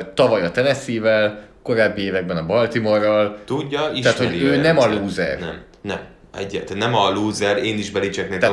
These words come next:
Speaker 2: tanultam,
Speaker 1: ha
Speaker 2: de
Speaker 1: már
Speaker 2: nem
Speaker 1: volt
Speaker 2: jó.
Speaker 1: védőkoordinátor, akkor Romeo Crennel-t szétszedi
Speaker 2: Igen.
Speaker 1: szerintem a, a
Speaker 2: Igen.
Speaker 1: sémailag
Speaker 2: Igen.
Speaker 1: a Patriots.
Speaker 2: De, de azt gondolom,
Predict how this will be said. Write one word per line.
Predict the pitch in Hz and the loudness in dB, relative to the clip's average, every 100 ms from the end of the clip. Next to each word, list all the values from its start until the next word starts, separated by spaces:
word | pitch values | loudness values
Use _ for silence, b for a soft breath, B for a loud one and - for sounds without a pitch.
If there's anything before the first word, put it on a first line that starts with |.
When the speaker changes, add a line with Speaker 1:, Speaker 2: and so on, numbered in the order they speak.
| 98 | 2
Speaker 2:
tanultam, | 98 | 0
Speaker 1:
ha | 101 | 4
Speaker 2:
de | |
Speaker 1:
már | 135 139 | 6 6
Speaker 2:
nem | 165 | 6
Speaker 1:
volt | 151 | 4
Speaker 2:
jó. | 131 | 4
Speaker 1:
védőkoordinátor, | 143 127 127 120 123 131 | 0 2 2 2 2 0
akkor | 127 131 | 0 0
Romeo | 131 120 101 | 0 0 0
Crennel-t | 113 110 113 | -2 0 -2
szétszedi | 110 - 104 87 101 92 | -4 -6 -6 -6 -8 -8
Speaker 2:
Igen. | 87 | -6
Speaker 1:
szerintem | 101 - 98 | -4 -4 -4
a, | 95 95 - 95 | -2 -2 -2 -2
a | |
Speaker 2:
Igen. | 95 92 - - | -4 -6 -14 -14
Speaker 1:
sémailag | - 101 95 95 90 | -10 -8 -6 -4 -4
Speaker 2:
Igen. | 90 | -4
Speaker 1:
a | 87 | -4
Patriots. | 90 90 90 98 | -6 -6 -6 -4
Speaker 2:
De, | 104 101 101 104 101 101 | -2 0 0 0 0 0
de | |
azt | 107 | 0
gondolom, | 98 | 0